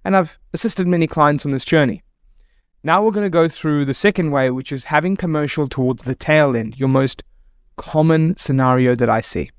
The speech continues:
This is where we've started our residential investing with foundation assets. Things are a little bit bigger in purchase price, spread across some major cities to give s-, people certain comforts. And then now we move on to momentum properties,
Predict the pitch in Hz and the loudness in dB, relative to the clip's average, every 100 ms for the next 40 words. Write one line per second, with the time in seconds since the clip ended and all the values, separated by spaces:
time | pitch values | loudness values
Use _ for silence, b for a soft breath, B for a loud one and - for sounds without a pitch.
0 | _ _ - _ _ _ _ - 196 262 | _ _ -20 _ _ _ _ -4 -2 0
1 | 190 214 208 180 - - 151 160 196 190 | 2 2 4 2 -2 0 4 4 4 4
2 | 165 147 147 147 151 - 147 135 131 - | 4 2 0 0 -2 0 0 2 0 0
3 | 139 131 131 131 127 - 180 202 202 147 | -4 -2 -2 -4 -4 0 2 2 0 -4
4 | 123 - - - - 151 147 135 139 139 | -6 -8 -12 -14 -6 0 0 2 4 4
5 | 180 202 180 147 160 165 147 151 139 147 | 4 2 0 2 4 4 2 0 0 -2
6 | - 147 139 135 - _ _ _ - - | -2 4 4 4 -2 _ _ _ -10 0
7 | 190 185 175 165 156 135 135 135 - 131 | 0 0 -4 -2 0 2 2 0 -2 0
8 | 131 - 120 131 - - 139 131 131 135 | 0 -2 0 0 0 -2 -2 -2 -4 -4
9 | 120 120 143 147 151 139 - _ _ _ | -4 -2 -2 0 0 -2 -6 _ _ _
10 | - 139 135 139 139 139 135 139 131 131 | -8 -4 0 2 2 2 -2 -2 -2 -4
11 | 135 127 131 180 208 175 139 135 123 120 | -4 -4 2 4 4 0 0 0 0 0
12 | 117 - | -2 -2